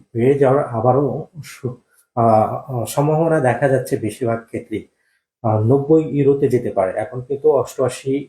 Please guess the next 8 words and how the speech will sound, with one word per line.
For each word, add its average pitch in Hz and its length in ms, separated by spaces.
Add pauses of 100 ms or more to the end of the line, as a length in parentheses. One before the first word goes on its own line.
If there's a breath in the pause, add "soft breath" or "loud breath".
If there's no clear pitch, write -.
ইউরো, 127 420 (540)
আহ, 117 240
কয়েক 117 220
সেন্টি, 151 460 (140)
এবং 123 360 (340)
ছাব্বিশে 127 680 (180)
নব্বই 120 400 (100)
ইউরোতে 120 400